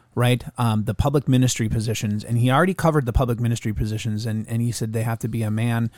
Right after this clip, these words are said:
um, the, the husband of one wife, um, and, and all these different things. Um, but then he goes, he, he's now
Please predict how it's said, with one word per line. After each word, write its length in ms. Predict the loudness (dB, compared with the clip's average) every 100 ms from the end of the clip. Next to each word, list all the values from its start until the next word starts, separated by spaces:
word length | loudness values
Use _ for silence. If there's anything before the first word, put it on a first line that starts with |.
| -14 -12 -4
um, 360 | -2 0 -2
the, 100 | -2
the 140 | -4 -2
husband 320 | -2 0 -2
of 120 | -2
one 180 | -4 -2
wife, 360 | 2 2 2 -4 -20 -12
um, 480 | -6 -2 -2 -2 -4 -4
and, 180 | -2
and 220 | -2 -2 -2
all 160 | -2
these 220 | -2 -4
different 340 | -4 -4 -2 0
things. 300 | 0 0 -2 -12 -20 -4
Um, 180 | 0 2
but 140 | 2
then 140 | 4 6
he 140 | 6
goes, 440 | 8 10 10 4 -6 -12
he, 240 | -6 -6
he's 360 | -4 -2 2 4
now 440 | 6 6 4 2